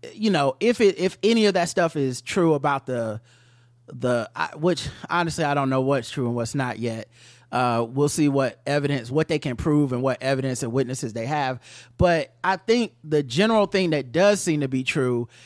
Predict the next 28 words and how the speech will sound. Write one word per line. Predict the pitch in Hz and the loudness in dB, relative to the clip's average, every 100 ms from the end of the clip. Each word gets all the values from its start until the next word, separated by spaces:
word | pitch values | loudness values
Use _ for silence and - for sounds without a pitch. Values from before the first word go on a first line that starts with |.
| - | -6
is | 139 156 | 0 2
that | 165 | 2
there | 160 | 2
are | 147 | 0
people | - 214 196 170 165 | 0 -2 0 2 4
who | |
are | 156 | 4
like, | 143 135 127 - | 2 0 -4 -6
"Lizzo | 123 175 220 196 196 185 180 170 | 0 4 4 4 4 4 2 0
is | 156 160 143 | -2 0 -2
not | 131 147 165 156 - _ _ _ _ _ _ | -2 -2 0 0 -4 _ _ _ _ _ _
the | 127 113 151 147 127 117 - | -14 -2 0 2 0 -4 0
image | 165 175 160 | 2 2 0
she | - 165 160 | -4 -6 -4
presents | 139 113 147 151 131 - - _ - | -4 -2 0 0 -2 -8 -16 _ -8
to | - 127 | -4 -2
sell | - 151 143 127 | 0 2 2 2
music. | 147 143 120 110 - | 2 2 0 -4 -6
She's | 160 143 - | -4 -4 -4
actually | 156 170 - 139 127 120 - - - _ | -2 -2 -2 -4 -4 -6 -10 -20 -20 _
no | 123 156 185 | -2 2 4
nonsense | 175 165 160 160 - 160 135 | 4 2 0 -2 -2 -2 -2
and | 127 117 110 | -6 -6 -4
can | 143 | -2
be | 120 156 | 0 0
mean | 131 160 165 123 104 - | 2 2 2 -2 -6 -8
about | 131 127 120 107 | -6 -4 -4 -6
it." | 101 | -10